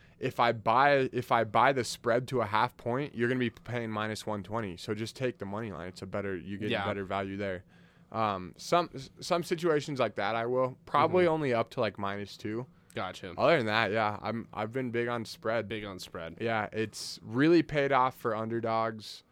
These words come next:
Speaker 1: Uh, and, I mean, there are times when it'll hurt you, too. Last night, for instance, I,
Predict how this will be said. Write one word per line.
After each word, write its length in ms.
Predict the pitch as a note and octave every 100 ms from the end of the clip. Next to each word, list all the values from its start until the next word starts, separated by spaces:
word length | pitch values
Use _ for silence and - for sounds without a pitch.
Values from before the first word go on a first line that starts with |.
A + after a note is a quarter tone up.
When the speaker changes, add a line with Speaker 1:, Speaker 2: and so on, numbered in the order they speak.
| _ _ _ _ _
Speaker 1:
Uh, 420 | G#2+ G2+ G2+ G2 F#2 _ _
and, 580 | G#2+ G#2+ G#2+ G#2+ G#2 G2+ -
I 60 |
mean, 160 | A2+ A#2
there 120 | B2+
are 40 | C3
times 260 | B2+ C3+
when 100 | C3
it'll 120 | C3 A2
hurt 240 | B2 -
you, 60 | G#2
too. 200 | C#3 A#2
Last 300 | A#2 C#3 D3
night, 180 | D3+ -
for 120 | G#2+
instance, 340 | G#2 G2+ G2+
I, 200 | G#2 G#2+